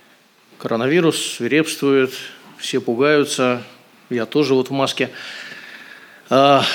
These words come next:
но как хорошо, что среди всех волнений этого мира мы можем прийти в присутствие Божие, искать Его лица и учиться слышать то, что Он желает сказать нашим сердцам.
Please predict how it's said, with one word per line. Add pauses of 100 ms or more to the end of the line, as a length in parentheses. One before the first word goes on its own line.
(1200)
но
как
хорошо,
что
среди
всех
волнений
этого
мира (720)
мы
можем (960)
прийти
в
присутствие
Божие, (720)
искать
Его
лица (460)
и (920)
учиться
слышать
то,
что
Он
желает
сказать
нашим
сердцам.